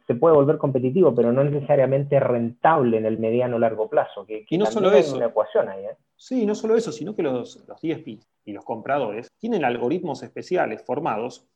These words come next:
Speaker 2: para tratar de comprar el precio más barato. Es decir,
Speaker 1: Tal cual.
Speaker 2: si yo video a cincuenta centavos por una impresión y la adquiero,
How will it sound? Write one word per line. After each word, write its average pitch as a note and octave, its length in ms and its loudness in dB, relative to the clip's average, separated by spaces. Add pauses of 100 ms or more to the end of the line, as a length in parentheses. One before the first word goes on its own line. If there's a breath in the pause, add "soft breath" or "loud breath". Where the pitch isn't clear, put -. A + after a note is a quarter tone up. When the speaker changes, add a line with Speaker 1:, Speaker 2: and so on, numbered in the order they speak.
Speaker 2:
para C#3+ 220 0
tratar F#3 300 -2
de A3 100 0
comprar C3 360 -2
el D#3 100 0
precio F3+ 260 -6
más D3+ 160 -6
barato. F3+ 540 -2
Es E3+ 100 -6
decir, D3+ 300 -4
Speaker 1:
Tal A#2 120 -10
cual. G#2 200 -10
Speaker 2:
si - 120 -10
yo B3 160 2
video F#3 480 4
a D#3 280 2
cincuenta F3 480 -4
centavos D#3 320 -2
por C#3+ 120 -4
una D#3+ 120 -4
impresión B2 460 -8 (100)
y B2+ 80 -10
la C3+ 140 0
adquiero, G#3 680 -2